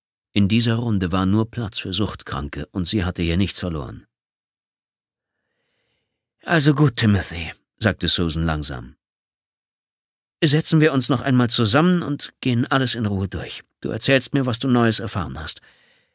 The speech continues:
Kannst du morgen in mein Büro kommen?“ „Vorausgesetzt, es gibt mich morgen noch“, fügte sie in Gedanken hinzu.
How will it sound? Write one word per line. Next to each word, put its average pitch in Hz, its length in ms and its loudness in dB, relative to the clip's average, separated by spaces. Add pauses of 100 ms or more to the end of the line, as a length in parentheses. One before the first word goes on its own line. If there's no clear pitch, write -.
(180)
Kannst - 200 -6
du 143 60 4
morgen 147 240 4
in 156 80 4
mein 139 140 4
Büro 135 240 2
kommen?“ 185 340 -6 (1300)
„Vorausgesetzt, 76 720 -8
es - 180 -8
gibt - 240 -14
mich - 160 -18
morgen - 300 -16
noch“, - 240 -16 (260)
fügte 85 320 -4
sie 80 120 0
in 73 100 -4
Gedanken 76 400 -4
hinzu. 73 440 -8